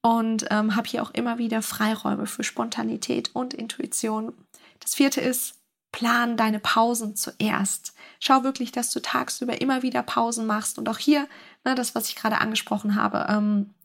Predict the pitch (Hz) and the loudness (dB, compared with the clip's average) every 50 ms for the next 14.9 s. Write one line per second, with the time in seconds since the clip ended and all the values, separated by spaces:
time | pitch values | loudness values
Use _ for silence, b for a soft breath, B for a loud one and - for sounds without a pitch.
0 | _ _ - 208 - - 208 - - 208 202 - - - B B B B B B | _ _ -6 -6 -4 -6 -6 -2 -2 -2 -2 -2 -4 -6 B B B B B B
1 | B B _ - - - 233 233 240 240 240 254 - 220 - 277 269 - - 254 | B B _ -6 2 2 4 4 4 2 0 0 2 2 2 2 0 -2 -2 0
2 | 247 247 247 220 220 220 226 226 220 220 - - - 226 226 - 220 226 214 - | 0 0 -2 -4 -4 -2 -2 -2 -2 -2 -2 -4 -4 -4 -2 -2 -2 -2 -2 0
3 | - 254 247 240 - - - - 214 220 226 214 269 226 254 269 269 - - - | 0 -2 -2 -2 -2 0 0 2 2 0 0 0 0 2 2 2 0 0 0 0
4 | 262 277 294 285 277 277 285 277 262 254 254 - 240 233 233 233 247 294 320 339 | 0 2 4 4 4 4 4 2 0 -2 -4 -4 -2 -2 -2 0 2 2 2 2
5 | 370 370 - 247 240 - - - 233 233 233 226 226 226 220 208 208 208 208 202 | 2 0 -4 -8 -2 0 2 2 2 2 0 0 0 0 0 0 0 0 2 0
6 | 202 202 196 202 208 208 - - - - - - - - - - - _ _ _ | 2 2 2 0 0 0 0 0 -2 -2 -2 -2 -4 -4 -6 -8 -16 _ _ _
7 | _ _ - 190 196 220 262 B B B B B B B _ - 196 202 247 240 | _ _ 2 2 2 2 0 B B B B B B B _ -2 0 2 2 2
8 | 240 240 262 - - 208 202 247 240 - - 247 240 240 - - - _ - - | 0 0 -4 -2 -2 0 2 2 0 -2 -2 -2 -2 -2 -4 -8 -14 _ -8 -2
9 | - 220 220 214 220 220 214 220 208 208 202 202 - 185 190 190 190 190 - - | 0 2 2 2 2 0 0 0 0 -2 -2 -2 0 0 2 2 2 -2 -4 -6
10 | 196 - - - 180 190 185 - - 269 302 330 330 - B B B B B B | -6 -6 -6 -4 -6 -6 -4 0 0 2 2 2 -2 -4 B B B B B B
11 | B B - 240 220 - - 269 269 269 - - 262 247 247 - - - 214 214 | B B -2 -2 -2 0 0 0 0 0 -2 -2 -2 -2 -2 -4 -2 -2 -2 -2
12 | 208 - - 196 196 196 - - 214 220 247 269 277 269 262 240 226 240 - - | -2 0 2 2 2 2 2 2 2 2 2 2 -2 -4 -4 -6 -4 -4 -4 -2
13 | - 214 202 208 208 - 220 208 - 208 202 208 - 202 208 226 247 262 254 262 | 0 0 0 0 0 -2 -4 -2 0 0 0 0 2 2 2 2 2 -2 -4 -6
14 | - - - - - - 226 226 214 202 - - - - 208 208 - - | -6 -6 -6 -2 0 2 2 2 0 -2 -4 -6 -2 -2 -2 0 -2 -4